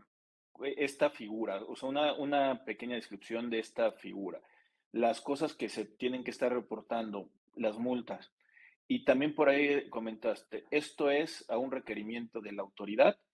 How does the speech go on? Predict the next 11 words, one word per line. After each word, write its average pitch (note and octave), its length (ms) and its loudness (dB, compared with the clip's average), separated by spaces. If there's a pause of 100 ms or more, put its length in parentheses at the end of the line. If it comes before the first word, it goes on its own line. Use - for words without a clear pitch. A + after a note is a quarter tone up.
(480)
y - 240 4
que B2 320 4
puede C#3+ 280 2
ser C#3 260 0
más C3 260 -2
para A2+ 280 -2
cumplimientos A2+ 720 -8
contratados G#2 720 -2
a G2 80 -6
nivel G#2 260 -2
internacional. G2 840 -8